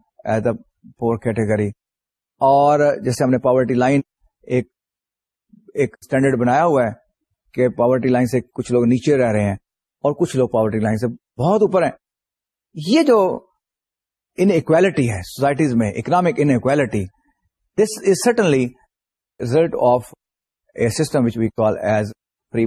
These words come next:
market economy۔ لیکن فری مارکیٹ اکانومی یہ کہتی ہے کہ everybody in the society should have the ability to explore the opportunities، اور don't look at the state for the distribution of resources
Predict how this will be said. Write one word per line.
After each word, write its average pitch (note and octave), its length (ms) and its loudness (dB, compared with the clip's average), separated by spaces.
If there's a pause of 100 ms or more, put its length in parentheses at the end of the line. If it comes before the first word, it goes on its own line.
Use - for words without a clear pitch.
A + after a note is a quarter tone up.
market G#2+ 280 -4
economy۔ G#3 360 0 (840)
لیکن F3+ 220 0 (100)
فری E4+ 240 0
مارکیٹ F#3+ 280 2
اکانومی C3 380 2
یہ A#2+ 220 2
کہتی G#2 300 -4
ہے G#2+ 100 0 (120)
کہ - 120 -4 (140)
everybody C3 520 0
in B2 100 0
the B2 120 0
society G#2 400 -6
should G#2+ 180 -4
have A2 260 0 (540)
the A#2 160 -4 (120)
ability C3+ 400 -2 (120)
to B2 80 -2 (120)
explore - 460 -2 (100)
the C#3+ 60 2
opportunities، G2 640 -10 (1040)
اور D3+ 340 2
don't A3 240 2 (260)
look F3+ 140 0 (120)
at B2+ 160 -2
the B2 120 0
state F3+ 340 0 (500)
for C#3 200 2
the A#2+ 140 0
distribution C3 580 -4
of A2+ 160 0 (540)
resources B2+ 580 -2